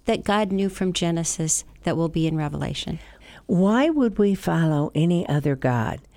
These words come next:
Speaker 2: Why would we turn to a religion or make ourselves the God of our lives or ignore God? When he knows everything, when he's the only one who loves us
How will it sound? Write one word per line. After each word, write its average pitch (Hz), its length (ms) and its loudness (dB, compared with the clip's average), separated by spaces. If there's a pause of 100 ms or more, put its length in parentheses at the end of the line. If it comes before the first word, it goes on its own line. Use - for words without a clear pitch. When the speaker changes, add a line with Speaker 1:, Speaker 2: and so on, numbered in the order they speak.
(240)
Speaker 2:
Why 160 180 2
would 233 200 2
we 226 100 4
turn 220 300 4
to 208 140 4
a 196 60 4
religion 180 600 2
or - 80 2
make 190 260 4
ourselves 185 540 2
the 156 80 0
God 131 260 2
of 123 80 0
our 120 140 2
lives 123 320 2
or 226 180 2
ignore 226 440 2
God? 240 560 -2 (520)
When 247 180 6
he 302 320 2
knows 226 440 4 (120)
everything, 214 1000 0 (340)
when 202 160 4
he's 262 280 2
the 208 260 2
only 226 360 4
one 190 260 4
who 156 140 2
loves 170 460 2
us 139 180 2